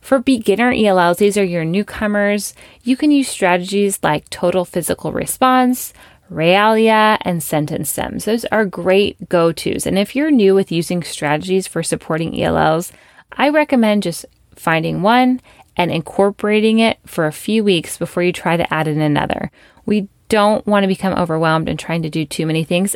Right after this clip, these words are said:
And the beautiful thing is when we just start small, our students really become familiar with a strategy before we move on to another one.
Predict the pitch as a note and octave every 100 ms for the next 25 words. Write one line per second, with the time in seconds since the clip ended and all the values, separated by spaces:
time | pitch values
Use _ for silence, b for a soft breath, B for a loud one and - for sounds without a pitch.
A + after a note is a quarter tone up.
0 | - C#4+ D#4 B3+ A3 A3+ A#3 A3+ G#3+ G#3+
1 | A#3 b b b - F#3 F3+ G3 G3+ G#3+
2 | C4 - - F3 F3+ - - E3+ D#3+ A3+
3 | D#4+ - B B B F3 F#3+ - A3 A3+
4 | - G3 F3 - _ - - - F3 F3
5 | F#3 F3 E3+ E3+ E3 D#3 - D3+ C#3+ D#3
6 | - F#3 E3 - D#3 D3+ D3+ D3+ D3+ D3+
7 | D#3+ - E3 - - - -